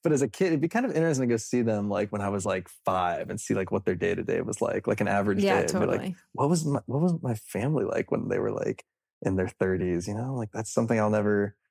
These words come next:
Speaker 1: know except for photos and stuff. I'm like, "That'd be kind of fun to see." Not even a particular, like, vacation or, like, a very special Christmas or something. Nothing like that. Just, like,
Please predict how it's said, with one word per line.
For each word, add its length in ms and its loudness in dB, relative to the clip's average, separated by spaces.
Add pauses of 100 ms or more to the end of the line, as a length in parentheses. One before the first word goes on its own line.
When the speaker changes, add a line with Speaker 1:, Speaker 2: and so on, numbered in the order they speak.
(320)
Speaker 1:
know 260 4
except 240 -2
for 80 -8
photos 480 -4
and 100 -16
stuff. 280 -10
I'm 80 -6
like, 100 -6
"That'd 100 -4
be 80 0
kind 200 -2
of 40 -2
fun 220 -4
to 80 -4
see." 280 -2 (520)
Not 140 4
even 160 4
a 60 2
particular, 420 2
like, 160 2
vacation 580 0
or, 160 2
like, 260 0 (260)
a 40 -2
very 180 2
special 360 -2
Christmas 480 -2
or 60 -2
something. 220 -4
Nothing 240 2
like 180 2
that. 220 2
Just, 200 -4
like, 320 0